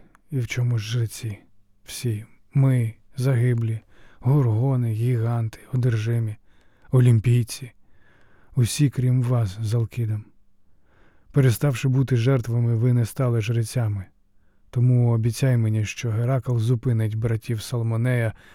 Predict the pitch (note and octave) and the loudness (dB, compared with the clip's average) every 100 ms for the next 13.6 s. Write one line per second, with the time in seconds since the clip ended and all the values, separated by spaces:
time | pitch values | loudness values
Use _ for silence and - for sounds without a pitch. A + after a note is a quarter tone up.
0 | - - C#3 B2+ A#2 B2+ A2+ - A#2+ A#2+ | -8 0 2 2 0 -2 -4 -4 -4 -4
1 | A2+ C3 B2 A#2+ A#2 A#2 A#2+ - A#2 A2+ | -4 -2 0 0 0 0 -2 -2 -2 2
2 | A#2+ A2+ A#2 A#2 A2 A#2 A2+ G#2 G2+ G#2+ | 0 0 -2 -2 -2 -2 -2 -4 -6 -14
3 | - _ _ _ _ _ _ _ - B2+ | -18 _ _ _ _ _ _ _ -6 0
4 | C#3 C3 A2+ A2 C3+ C3 - A2+ - - | 2 2 2 0 0 -2 -6 -14 -14 -20
5 | _ _ B2 C#3+ C3+ B2+ A#2+ B2 C3+ C3+ | _ _ 4 6 6 2 0 2 4 4
6 | G#2+ A2 G#2+ G#2+ - G#2+ B2 A#2+ A#2+ - | 4 0 0 -2 -6 -8 -4 -2 -2 -4
7 | A2+ G#2 - B2 A#2+ B2 A#2+ A#2 A2 A#2+ | -8 -8 -4 -2 -2 0 0 2 0 0
8 | A#2 A#2 C#3 B2 - A#2+ A2 _ _ _ | 0 0 0 0 -4 -8 -10 _ _ _
9 | - C#3+ D3 C#3+ B2 G#2+ G#2 G#2 A#2 A2+ | -2 4 6 6 4 0 -4 -6 -4 -2
10 | G#2+ - A2+ A#2 G#2+ G#2+ G2 - A2+ - | -2 -4 -4 -4 -4 -6 -12 -16 -18 -18
11 | _ - - _ _ _ - A2+ A2 A2+ | _ -20 -20 _ _ _ -4 -2 0 0
12 | A2+ A#2 - - A#2 G#2 A2 G#2+ A#2 A#2+ | 2 0 -2 -2 -2 -2 -6 -6 -4 -2
13 | A2+ A2 G#2+ - - A#2 | -2 -4 -8 -8 -6 -6